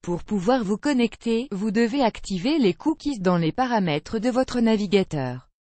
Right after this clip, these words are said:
Pour une navigation optimale, le site de R F I est compatible avec les navigateurs suivants: Internet Explorer huit et Firefox dix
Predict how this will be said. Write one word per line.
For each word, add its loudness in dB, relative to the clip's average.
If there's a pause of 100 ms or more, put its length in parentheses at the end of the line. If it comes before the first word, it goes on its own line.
(600)
Pour 2
une 4
navigation 2
optimale, 2
le 2
site -4
de -2
R 2
F -10
I 2
est 2
compatible 0
avec 0
les 0
navigateurs 2
suivants: -4
Internet 0
Explorer 0
huit -2
et 2
Firefox 0
dix -4